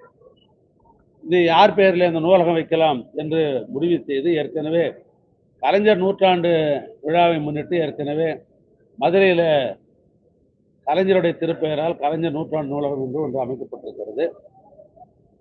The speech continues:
கலைஞருக்கே குருநாதராக இருந்தவர் ஐயா தந்தை பெரியார் அவர்கள். ஏன்னா அவர் இந்த மாவட்டத்தை சார்ந்தவர். இப்பொழுது ஈரோடாக இருந்தாலும் ஒரு காலத்துல ஒன்றுபட்ட கோவை மாவட்டத்தில் தான்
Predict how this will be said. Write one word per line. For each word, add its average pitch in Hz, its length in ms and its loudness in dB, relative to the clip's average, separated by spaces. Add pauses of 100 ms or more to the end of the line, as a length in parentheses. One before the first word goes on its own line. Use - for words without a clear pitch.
(480)
கலைஞருக்கே 196 640 4
குருநாதராக 160 640 2
இருந்தவர் 147 420 -2 (2000)
ஐயா 160 260 4 (180)
தந்தை 143 320 -2
பெரியார் 151 380 2
அவர்கள். 107 300 -8 (1080)
ஏன்னா 180 240 4
அவர் 175 160 6
இந்த 156 120 -2 (100)
மாவட்டத்தை 170 420 2
சார்ந்தவர். 147 420 -2 (880)
இப்பொழுது 170 380 0
ஈரோடாக 190 420 6
இருந்தாலும் 165 360 -2
ஒரு 151 120 -2
காலத்துல 165 320 -2 (1040)
ஒன்றுபட்ட 180 440 2 (320)
கோவை 180 240 4
மாவட்டத்தில் 147 500 -2
தான் 160 140 -2